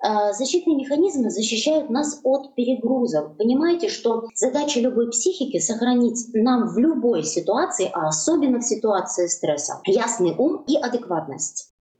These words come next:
Но психика использует защитные механизмы не каждый раз, когда мы испытываем какую-либо для нас неприятную эмоцию. Это происходит только, когда эмоция и несёт для нас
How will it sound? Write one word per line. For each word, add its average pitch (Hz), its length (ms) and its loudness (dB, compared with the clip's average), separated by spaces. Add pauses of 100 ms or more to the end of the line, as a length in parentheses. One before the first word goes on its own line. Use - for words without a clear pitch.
(120)
Но 269 340 2
психика 381 460 0
использует 170 760 0
защитные 214 500 0
механизмы 226 720 2 (100)
не 294 480 2
каждый 262 420 0
раз, 196 220 -2
когда 208 360 0
мы 311 400 0
испытываем 285 580 0
какую-либо 269 600 0
для 226 260 0
нас 381 460 2
неприятную 254 800 0
эмоцию. 170 500 -2
Это 311 160 0
происходит 277 600 -2
только, 208 340 0
когда 247 520 -2
эмоция 240 800 0 (200)
и 233 100 0
несёт 262 480 0
для 208 240 2
нас 214 460 0